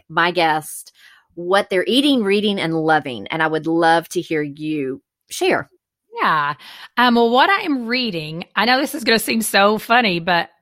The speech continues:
Speaker 2: have you ever read Harry Potter series?
Speaker 1: No, I literally just asked my husband that the other day. I was like, "Do you ever wanna watch it?"
Speaker 2: Yeah,
Speaker 1: We've
Speaker 2: well,
Speaker 1: never
Speaker 2: okay.
Speaker 1: wa-, read it, watched
Speaker 2: So,
Speaker 1: it.
Speaker 2: I mean, I know some people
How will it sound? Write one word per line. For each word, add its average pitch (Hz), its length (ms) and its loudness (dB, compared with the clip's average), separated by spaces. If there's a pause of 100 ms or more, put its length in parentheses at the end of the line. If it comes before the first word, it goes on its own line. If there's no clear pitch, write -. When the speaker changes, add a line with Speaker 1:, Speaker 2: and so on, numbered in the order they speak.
(120)
Speaker 2:
have 285 180 -2
you 349 80 8
ever 539 200 4
read 480 200 2
Harry 466 220 2
Potter 392 340 2
series? 415 480 -2 (160)
Speaker 1:
No, 302 340 4
I 269 180 4
literally 277 520 2
just 220 240 -4
asked 214 260 -4
my 202 120 -2
husband 208 380 -4
that 151 140 -4
the 175 100 -4
other 165 160 -6
day. 160 240 -6
I 151 100 -14
was 180 100 -10
like, 208 120 -4
"Do 240 80 -4
you 254 80 2
ever 285 200 -2
wanna 277 280 -2
watch 233 320 -2
it?" 339 260 -6 (380)
Speaker 2:
Yeah, 233 260 2
Speaker 1:
We've 202 80 -2
Speaker 2:
well, 196 120 -2
Speaker 1:
never 180 120 2
Speaker 2:
okay. 165 40 2 (200)
Speaker 1:
wa-, 147 60 -4
read 127 120 -2
it, 131 180 -6
watched - 180 -2
Speaker 2:
So, 214 160 4
Speaker 1:
it. - 60 0
Speaker 2:
I - 40 2
mean, 226 180 0
I 233 80 0
know 247 340 0
some 214 220 -4
people 180 460 -8